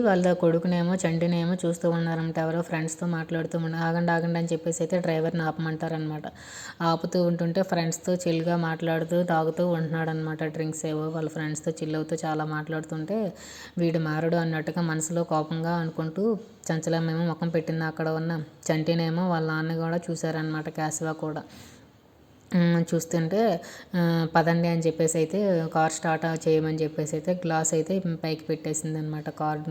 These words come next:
గ్లాస్ అయితే, ఆ, విండోది. అక్కడి నుంచి ఇంకాస్త ముందుకు వెళ్తుంటే అక్కడేమో వాళ్ళ ఆవిడ, ఉమ్, ప్లేట్స్ అవి క్లీన్ చేస్తూ ఉంటుందన్నమాట. క్లీన్ చేస్తూ ఉంటుంటే, ఉమ్, అక్కడికి తనని చూసి,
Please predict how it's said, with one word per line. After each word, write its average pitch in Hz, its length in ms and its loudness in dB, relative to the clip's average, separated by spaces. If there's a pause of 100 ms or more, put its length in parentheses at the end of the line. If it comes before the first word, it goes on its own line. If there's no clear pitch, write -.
గ్లాస్ 151 320 -4
అయితే, 147 220 -6 (580)
ఆ, 170 160 0
విండోది. 156 440 0 (960)
అక్కడి 170 220 2
నుంచి 165 200 2
ఇంకాస్త 165 420 4
ముందుకు 170 320 2
వెళ్తుంటే 165 440 4
అక్కడేమో 170 560 2
వాళ్ళ 170 200 4
ఆవిడ, 165 300 4 (140)
ఉమ్, 175 160 4 (220)
ప్లేట్స్ 160 380 2
అవి 165 160 2
క్లీన్ 160 320 0
చేస్తూ 160 320 0
ఉంటుందన్నమాట. 160 640 -2 (440)
క్లీన్ 175 280 4
చేస్తూ 170 300 2
ఉంటుంటే, 170 440 2 (260)
ఉమ్, 170 380 2
అక్కడికి 165 440 0
తనని 165 300 0
చూసి, 165 360 0